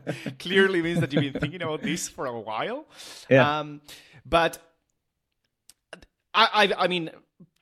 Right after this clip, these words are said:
Speaker 2: like most, <laughs> like, I guess, like, most, most type A people, um, we try to find systems to make sense of this amount of data. Um,
Speaker 1: Yeah.
Speaker 2: and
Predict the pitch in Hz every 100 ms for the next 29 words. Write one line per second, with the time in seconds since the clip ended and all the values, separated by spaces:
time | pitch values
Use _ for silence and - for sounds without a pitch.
0 | _ - 170 151 147 180 202 185 - -
1 | - - 160 - - - 147 - 151 170
2 | 214 214 165 196 196 190 - 156 190 -
3 | 160 143 - 139 147 160 - 135 - 175
4 | 185 180 - - 131 135 123 120 117 -
5 | - 147 147 - 151 147 - 156 135 123
6 | - _ - 147 135 - 170 - 208 233
7 | - - _ _ _ - 147 123 151 -
8 | - 117 98 - - 117 - 139 139 120
9 | 120 - 110 95 76 110 _ 127 113 104
10 | 104 101 - 131 127 123